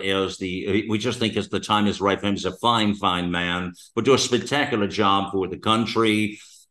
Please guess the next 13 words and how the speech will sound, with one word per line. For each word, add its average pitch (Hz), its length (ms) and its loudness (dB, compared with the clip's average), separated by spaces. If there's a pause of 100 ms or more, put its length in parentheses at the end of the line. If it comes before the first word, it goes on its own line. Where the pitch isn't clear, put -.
And 117 460 4
I'm 127 300 4
going 123 320 2
to, 110 440 2
uh, 104 220 0
I've 127 180 2
got 139 120 2
some 113 240 -4
pressing 120 480 -2
problems 113 440 0
with 104 140 0
my 90 180 0
family. 107 720 0